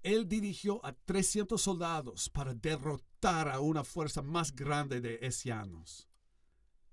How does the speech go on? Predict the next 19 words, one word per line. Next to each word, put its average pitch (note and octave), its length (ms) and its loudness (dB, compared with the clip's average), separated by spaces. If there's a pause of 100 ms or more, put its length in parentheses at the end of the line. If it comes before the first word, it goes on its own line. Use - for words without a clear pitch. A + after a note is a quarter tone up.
(120)
Su - 180 0
siguiente D#3+ 500 2
asignación D3+ 760 0
fue C#3+ 160 0
el B2+ 100 -4
campamento C#3 600 0
de C3+ 100 -4
invierno C#3 600 0
del B2 200 -2
general D3 460 -2
Washington, B2 640 -6 (220)
Valley C3 300 -4
Forge. - 760 -6 (880)
Seis G#3 300 6
días F#3 300 0
antes D#3+ 300 -2
de D#3 120 -2
Navidad, B2+ 520 -2 (520)
aproximadamente D3 1200 -4